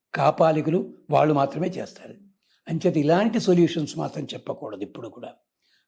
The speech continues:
అలాగే మనీ ప్లాంట్ అన్నది మన తెలుగునాట ఎప్పటి నుంచి వచ్చిందమ్మా? పంతొమ్మిది వందల అరవై కంటే ముందు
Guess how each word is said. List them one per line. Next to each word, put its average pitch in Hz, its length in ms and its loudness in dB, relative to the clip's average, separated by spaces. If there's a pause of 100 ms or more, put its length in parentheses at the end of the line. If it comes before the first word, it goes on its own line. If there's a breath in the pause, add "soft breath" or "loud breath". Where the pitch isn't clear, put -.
(120)
అలాగే 143 580 0 (400 soft breath)
మనీ 170 380 2
ప్లాంట్ 202 480 0
అన్నది 151 680 -2 (500)
మన 220 160 -2
తెలుగునాట 180 640 2
ఎప్పటి 175 260 0
నుంచి 175 160 -2
వచ్చిందమ్మా? 180 540 -6 (800)
పంతొమ్మిది 214 520 0
వందల 208 260 4
అరవై 170 500 0
కంటే 185 340 0
ముందు 175 600 -2